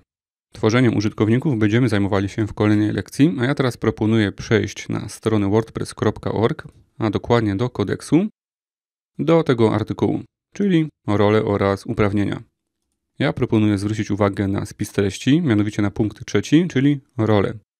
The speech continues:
Tutaj znajdziemy wyodrębnione wszystkie role, które możemy używać w WordPressie. Jest to superadmin, administrator,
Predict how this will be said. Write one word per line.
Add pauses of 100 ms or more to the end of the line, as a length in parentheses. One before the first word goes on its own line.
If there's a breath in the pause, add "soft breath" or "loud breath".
(460)
Tutaj
znajdziemy
wyodrębnione
wszystkie
role,
które
możemy
używać
w
WordPressie.
Jest
to
superadmin, (680)
administrator,